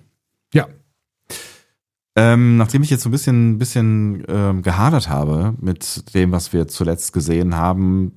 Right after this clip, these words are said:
Speaker 2: f-, bin ich hier tatsächlich wieder an Bord. Also ja, du hast so ein, zwei Schwächen angesprochen und ein paar Fragezeichen, die aufgekommen sind, auch bei mir. Ähm, hier und da, also ne, wie, zum Beispiel was Essentia angeht oder auch diese ganze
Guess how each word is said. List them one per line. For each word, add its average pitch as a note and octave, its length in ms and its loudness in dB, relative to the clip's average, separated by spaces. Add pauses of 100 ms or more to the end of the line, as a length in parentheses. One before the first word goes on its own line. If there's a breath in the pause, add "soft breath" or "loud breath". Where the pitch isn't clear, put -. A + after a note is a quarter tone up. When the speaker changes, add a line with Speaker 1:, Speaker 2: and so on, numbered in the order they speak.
Speaker 2:
f-, D#2 240 -4
bin G2+ 160 2
ich F2+ 160 -2
hier A2 180 0
tatsächlich G#2+ 480 -2
wieder G#2 160 -2
an G2 120 -2
Bord. E2+ 260 0
Also D2 380 -6
ja, E2 200 -2
du G#2+ 120 0
hast E2 140 -2
so F2 60 -2
ein, D#2+ 140 0
zwei - 140 -4
Schwächen G#2 320 0
angesprochen G2+ 560 -2
und F2 120 -2
ein F2+ 40 -8
paar E2 120 -6
Fragezeichen, A2 640 -2
die G2+ 100 -2
aufgekommen G#2+ 600 -4
sind, G2+ 240 0
auch D#2 140 -6
bei E2+ 120 -4
mir. A2 300 0 (680 loud breath)
Ähm, A2+ 840 4 (880)
hier G2+ 160 4
und A2 140 2
da, G2 300 0
also C#2 180 -4 (160)
ne, C#2+ 400 -2
wie, B1 340 -10
zum - 160 -6
Beispiel C2+ 200 -2
was C2 120 -4
Essentia D2+ 380 -2
angeht C#2 320 -2
oder C2 160 -4
auch - 80 -8
diese C#2 180 -6
ganze C2+ 240 -4